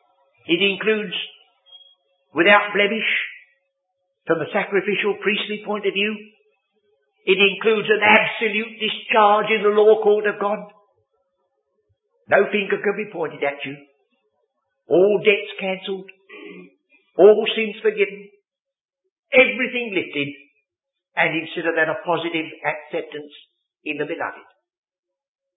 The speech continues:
Oh, what a position we have. Would you believe it, friends, that some still think that because we believe the teaching of Ephesians and Colossians, we haven't got any gospel to preach?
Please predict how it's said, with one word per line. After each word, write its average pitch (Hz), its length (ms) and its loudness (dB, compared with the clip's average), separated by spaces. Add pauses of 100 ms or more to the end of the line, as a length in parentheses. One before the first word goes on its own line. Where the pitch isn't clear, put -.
(720)
Oh, 185 280 2
what 151 140 -2
a 127 100 -2 (100)
position 131 480 -10
we 120 220 -12
have. - 180 -16 (2500)
Would 302 140 -2
you 285 100 2
believe 156 380 2
it, - 160 -8
friends, 196 260 -4
that 165 140 -4 (160)
some 202 320 -6
still 190 240 0
think - 320 -8 (600)
that 180 140 2
because 208 480 2
we 190 320 -6
believe 160 480 -2
the 156 160 -8
teaching 165 360 -8
of 151 100 -4
Ephesians 139 580 -10 (360)
and 143 180 -4
Colossians, 135 500 -8 (460)
we 143 160 -6
haven't 147 240 -2
got 151 160 0
any 330 320 0
gospel 220 400 0
to 208 160 4
preach? 147 340 -6